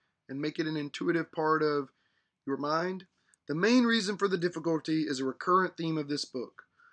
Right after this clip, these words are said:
Our mind is strongly biased towards causal explanations and does not deal well with, quote, mere statistics. Our difficulties," as Kahneman goes on to say, "with the concept of regression originate with both system one and system two.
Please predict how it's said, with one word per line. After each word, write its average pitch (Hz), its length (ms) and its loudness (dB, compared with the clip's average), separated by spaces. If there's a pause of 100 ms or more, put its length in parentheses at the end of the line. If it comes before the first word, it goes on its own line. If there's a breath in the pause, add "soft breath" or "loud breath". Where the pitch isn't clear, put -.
(240 soft breath)
Our 147 100 -4
mind 190 480 2
is 165 120 2
strongly 226 600 0
biased 165 680 2
towards 139 300 -2
causal 175 420 0
explanations 143 800 -4 (360 loud breath)
and 147 80 -8
does 135 160 -6
not 165 360 0
deal 170 260 2
well 143 360 0
with, 131 400 -2 (340)
quote, 143 280 -2
mere 139 280 -2
statistics. - 760 -8 (640)
Our 135 120 -6
difficulties," 202 760 0
as 202 140 0
Kahneman 185 340 -2
goes 175 220 -2
on 175 180 -4
to - 120 -12
say, 220 500 2 (400 loud breath)
"with 147 160 -2
the 139 60 -2
concept 170 440 -2
of 147 140 -2
regression 170 680 -2
originate 175 640 0
with 143 160 -2
both 131 220 -4
system 170 560 -2
one 151 260 -2
and 147 300 -2
system 135 400 -4
two. 170 440 0